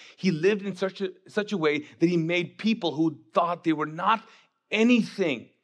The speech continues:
They thought they were just marginalized or people group, that the people, other people were, did not want to talk to them. They were the untouched. They were the ones you don't really talk about.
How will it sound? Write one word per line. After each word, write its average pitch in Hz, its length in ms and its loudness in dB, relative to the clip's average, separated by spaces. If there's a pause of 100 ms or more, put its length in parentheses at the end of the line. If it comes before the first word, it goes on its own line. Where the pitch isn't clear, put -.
(200)
They 175 100 6
thought 185 320 2
they 180 100 0
were 165 120 -2
just 160 360 0 (200)
marginalized 165 960 2
or 160 120 -4
people 180 400 -4
group, 165 260 0
that 156 120 -4
the 151 80 -6
people, 180 500 -10
other 180 180 4
people 151 400 -2 (220)
were, 160 180 4
did 151 240 0
not 170 220 2
want 165 180 -4
to - 60 -12
talk 170 160 -4
to 151 60 -12
them. 151 140 0
They 147 60 0
were 165 80 4
the 160 180 -4
untouched. 175 480 -2
They 165 100 2
were 165 40 2
the 160 100 -4
ones 170 380 -6
you 147 80 -10
don't 180 280 0 (180)
really 170 160 4
talk 160 320 -2
about. 143 260 2